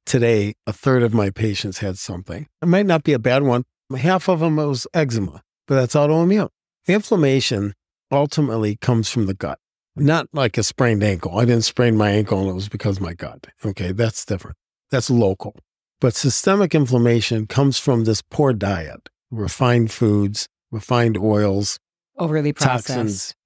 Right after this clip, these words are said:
Speaker 1: We're overfed, undernourished is one of my favorite statements, right? Unfortunately, we get the calories, but we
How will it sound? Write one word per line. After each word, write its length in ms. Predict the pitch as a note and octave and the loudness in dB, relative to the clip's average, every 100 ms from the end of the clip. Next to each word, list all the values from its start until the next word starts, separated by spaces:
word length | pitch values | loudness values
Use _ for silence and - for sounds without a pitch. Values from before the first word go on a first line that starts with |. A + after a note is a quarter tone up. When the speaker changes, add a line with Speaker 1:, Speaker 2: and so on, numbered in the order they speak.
| _ | _
Speaker 1:
We're 140 | C3+ - | -2 2
overfed, 560 | D#3+ D3+ D3 - B2+ A#2+ | 2 2 0 2 0 2
undernourished 640 | B2 A2+ A2 G#2+ G2 - | 0 0 0 0 -2 -6
is 140 | G#2 | -6
one 140 | G#2+ G2+ | -4 -4
of 60 | |
my 120 | G2 F#2+ | -4 -6
favorite 400 | - G2 G2 - | -8 -10 -12 -14
statements, 580 | - G2 G#2 G#2+ - - - | -12 -12 -12 -20 -20 -20 -6
right? 200 | G#2+ G#2 - _ - | -4 -4 -12 _ -2
Unfortunately, 580 | C#3 A#2+ F3+ D#3 B2+ | 0 2 0 2 0
we 140 | G#2+ A2+ | 0 0
get 160 | C#3+ | 0
the 80 | C3 | -2
calories, 500 | - D#3 E3 B2+ A2 | 0 0 2 0 -2
but 160 | - F2+ | -4 -4
we 220 | B2 | -4